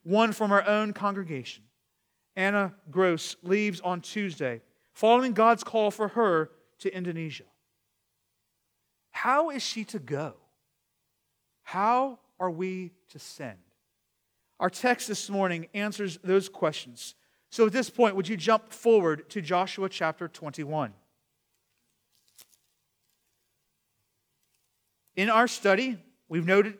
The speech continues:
noted that the first five chapters describe how Israel entered into the promised land. Chapters six through twelve describe how they fought for the promised land.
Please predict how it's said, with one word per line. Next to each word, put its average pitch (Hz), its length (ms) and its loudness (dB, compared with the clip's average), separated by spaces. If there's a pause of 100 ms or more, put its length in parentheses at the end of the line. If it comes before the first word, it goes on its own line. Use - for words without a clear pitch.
(120)
noted 214 400 4
that 170 100 -8
the 196 80 0
first 220 320 4
five 220 360 6
chapters 202 640 -2 (1400)
describe 214 640 6
how 214 240 4
Israel 202 340 -2
entered 196 240 -4
into 214 200 -6
the 220 100 4
promised 196 480 -2
land. 214 320 -2 (480)
Chapters 202 540 -2
six - 340 -8
through 233 140 -4
twelve 226 440 6
describe 208 480 4
how 214 120 4
they 208 100 6
fought 226 460 6
for 240 100 -2
the 226 80 2
promised 226 480 0
land. 233 380 0